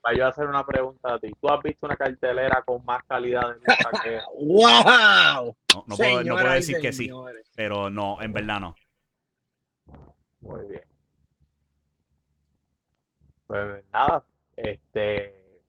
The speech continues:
Speaker 1: Manu, unas últimas palabras.
Speaker 2: Unas últimas palabras, claro que sí, porque hay unas pequeñas cosas que me quiero sacar del pecho porque,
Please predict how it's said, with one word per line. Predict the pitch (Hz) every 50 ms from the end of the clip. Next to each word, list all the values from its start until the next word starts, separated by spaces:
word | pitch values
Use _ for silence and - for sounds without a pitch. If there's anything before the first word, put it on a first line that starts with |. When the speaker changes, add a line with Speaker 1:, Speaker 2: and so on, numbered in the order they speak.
| _
Speaker 1:
Manu, | - 101 101 107 127 151
unas | 151 131 - 131
últimas | 131 131 - - 139 135 135 127 -
palabras. | - 139 127 123 127 143 151 139 123 117 _ _ _ _ _ _ _ _ _ _ _ _ _ _ _ _ _ _ _ _ _ _
Speaker 2:
Unas | - 226 226 226 226 208 196
últimas | 196 202 202 160 151 190 190 185 180 -
palabras, | - 180 175 165 170 165 165 160 151 151 - -
claro | _ 196 202 202 202 208 208 208 196
que | 160 185 175
sí, | 147 - 190 190
porque | 160 185 180 165 - 185
hay | 180 185 190
unas | 196 202 202 190 -
pequeñas | _ - 185 175 175 180 185 190 185 175 -
cosas | _ 180 185 185 190 -
que | - 180
me | 175 165 147
quiero | - 160 170 175 180 175
sacar | - 190 170 - 175 175
del | 165 165 170 151
pecho | - - 170 175 165 - 185
porque, | 160 165 156 151 - 151 139